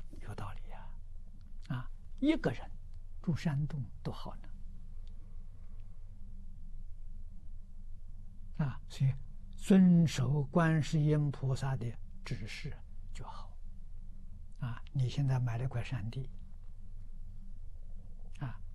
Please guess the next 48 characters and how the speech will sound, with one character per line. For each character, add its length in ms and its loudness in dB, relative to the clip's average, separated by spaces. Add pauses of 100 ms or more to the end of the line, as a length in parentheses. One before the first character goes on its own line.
(180)
你 240 6
就 240 4
在 220 0
山 380 4
地 180 2
里 240 -2
面 220 -2
呢， 60 -8 (360)
去 160 -2
建 320 0
一 60 -2
个 120 -4
山 240 -2
洞。 140 -4 (1700)
啊， 280 -4
如 140 0
果 100 4
有 160 4
山， 300 0 (100)
在 140 -2
山 220 0
上 240 -2
真 260 4
的 100 -4 (280)
可 120 -4
以 40 0
挖， 320 -4
挖 200 2
一 60 -2
个 140 -6
洞， 120 -6 (880)
啊， 200 -4 (160)
可 140 -4
以 60 2
挖 200 0
大 260 0
一 80 -2
点， 240 -6 (500)
里 120 0
面 240 4
可 160 -4
以 140 2
有 100 0
个 160 2 (380)
几 180 2
间 260 4
房 220 -2
间， 240 -2